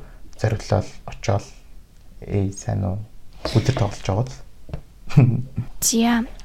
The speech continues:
Speaker 2: хоёлаа одоо ер нь подкастаа дуусгах тийшээ яахан дээ.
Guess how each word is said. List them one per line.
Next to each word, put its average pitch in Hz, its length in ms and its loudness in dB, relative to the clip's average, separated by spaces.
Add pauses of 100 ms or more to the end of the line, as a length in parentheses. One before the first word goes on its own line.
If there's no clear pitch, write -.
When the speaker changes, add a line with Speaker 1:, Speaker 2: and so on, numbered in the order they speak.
(140)
Speaker 2:
хоёлаа 254 560 8 (360)
одоо 220 600 6 (420)
ер 214 200 8
нь 220 120 8
подкастаа - 640 -2
дуусгах - 340 -2
тийшээ 214 360 4
яахан 196 340 6
дээ. 233 180 4